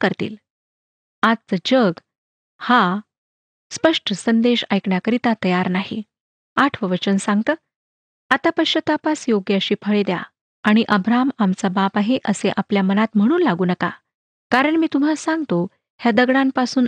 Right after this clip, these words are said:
अब्रामासाठी मुले निर्माण कराव्यास देव समर्थ आहे." योहानाचा उपदेश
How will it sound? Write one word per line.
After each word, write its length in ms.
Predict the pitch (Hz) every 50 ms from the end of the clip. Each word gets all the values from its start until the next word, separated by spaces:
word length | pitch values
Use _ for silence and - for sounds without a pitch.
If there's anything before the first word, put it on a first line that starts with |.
| - -
अब्रामासाठी 720 | 202 190 - 202 214 208 208 196 208 - 220 214 - 226
मुले 260 | 202 196 214 208 214
निर्माण 400 | 208 202 202 202 202 202 208 208 208
कराव्यास 500 | - 185 214 190 185 190 208 208 214 - _
देव 240 | 208 196 190 190 190
समर्थ 480 | 185 - - 180 180 185 180 - - 185
आहे." 240 | 185 - - - - _ _ _ _ _ _ _ _ _ _ _ _ _ _ _ _ _ _ _ _ -
योहानाचा 680 | 247 269 285 277 - 339 339 339 330 320 - - 330 294 - -
उपदेश 580 | 202 165 165 165 - 254 240 196 185 - -